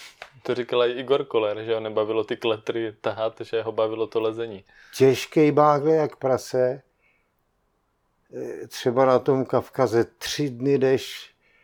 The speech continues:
Speaker 2: eh, k tomu, pak vylezeš, to jsme lezli takovou kilometr ledovou stěnu vysokou,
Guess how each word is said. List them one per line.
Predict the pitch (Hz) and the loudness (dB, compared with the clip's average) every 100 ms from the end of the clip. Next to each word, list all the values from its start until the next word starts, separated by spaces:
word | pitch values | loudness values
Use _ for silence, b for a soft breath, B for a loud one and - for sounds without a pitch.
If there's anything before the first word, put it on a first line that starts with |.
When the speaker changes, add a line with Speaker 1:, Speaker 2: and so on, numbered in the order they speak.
| b b _ | b b _
Speaker 2:
eh, | - 131 120 | -2 -2 -2
k | - | -4
tomu, | - 117 117 113 117 135 - _ _ _ _ _ _ - | 2 2 2 -2 -2 -6 -10 _ _ _ _ _ _ 0
pak | 120 - | 0 0
vylezeš, | 120 110 120 123 117 120 131 - | -2 4 6 6 2 -2 -4 -6
to | - | -10
jsme | 117 127 127 | -8 -6 -4
lezli | 117 104 117 | -2 -2 -2
takovou | 120 - 123 | -2 0 -2
kilometr | 92 - 117 113 117 - 117 | -2 -2 -2 0 -2 -4 -2
ledovou | 117 113 107 117 117 117 98 | 0 0 0 -2 -2 -4 -6
stěnu | - - 107 107 | -8 -4 -4 -2
vysokou, | 117 113 123 - 123 120 123 127 | -6 -4 -6 -2 0 2 0 -4